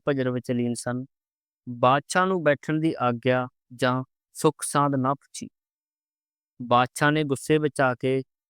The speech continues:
ਖੜਗ ਕੱਢ ਕੇ ਗੁਰੂ ਸਾਹਿਬ ਜੀ ਨੂੰ ਕਤਲ ਕਰਨ ਦਾ ਇਰਾਦਾ ਕੀਤਾ। ਇੰਨੇ ਚਿਰ ਵਿੱਚ ਗੁਰੂ ਸਾਹਿਬ ਜੀ ਨੇ ਭਜਨ ਤੋਂ ਵਿਹਲੇ ਹੋ ਕੇ ਫਰਮਾਇਆ,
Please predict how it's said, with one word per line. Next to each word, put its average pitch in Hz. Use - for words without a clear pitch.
ਖੜਗ 175
ਕੱਢ 156
ਕੇ 160
ਗੁਰੂ 143
ਸਾਹਿਬ 135
ਜੀ 135
ਨੂੰ 135
ਕਤਲ 151
ਕਰਨ 131
ਦਾ 127
ਇਰਾਦਾ 113
ਕੀਤਾ। 113
ਇੰਨੇ 175
ਚਿਰ 165
ਵਿੱਚ 156
ਗੁਰੂ 151
ਸਾਹਿਬ 147
ਜੀ 139
ਨੇ 143
ਭਜਨ 139
ਤੋਂ 135
ਵਿਹਲੇ 147
ਹੋ 143
ਕੇ 135
ਫਰਮਾਇਆ, 120